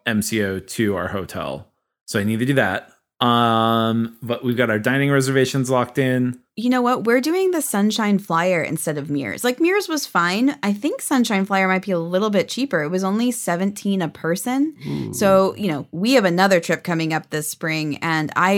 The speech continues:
Speaker 2: am doing the same thing you did. We're gonna take the Sunshine Flyer from the airport to our hotel, and then we're just gonna rent or do, like, a Uber or a
Speaker 1: Yeah.
Speaker 2: Lyft on our way back.
Speaker 1: I think it's always,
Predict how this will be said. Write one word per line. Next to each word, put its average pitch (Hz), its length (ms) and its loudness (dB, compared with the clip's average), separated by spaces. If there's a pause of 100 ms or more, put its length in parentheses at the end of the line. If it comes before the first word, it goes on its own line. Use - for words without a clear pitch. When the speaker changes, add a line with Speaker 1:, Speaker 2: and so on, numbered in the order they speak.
(100)
Speaker 2:
am 190 120 4
doing 185 180 4
the 170 60 -2
same 165 200 0
thing 156 200 -2
you 156 120 -2
did. 123 180 -4
We're 151 80 -4
gonna 156 160 -2
take 185 380 -2 (380)
the 165 300 2
Sunshine 202 600 2
Flyer 175 480 0
from 175 260 -2
the 175 140 -2
airport 170 540 -2
to 226 240 -2
our 254 160 4
hotel, 277 580 0
and 196 100 2
then 185 100 2
we're 180 80 2
just 170 140 -4
gonna 160 200 -2
rent 143 300 -4 (160)
or 139 120 2
do, 170 120 0
like, 160 160 0
a - 140 0
Uber 165 380 2
or 151 180 -2
a 156 120 -4
Speaker 1:
Yeah. 95 200 0
Speaker 2:
Lyft - 180 -12
on 143 120 -2
our 135 100 -4
way 131 160 -8
back. 135 280 -6
Speaker 1:
I 131 60 4
think 175 180 4
it's 170 160 4
always, 117 380 2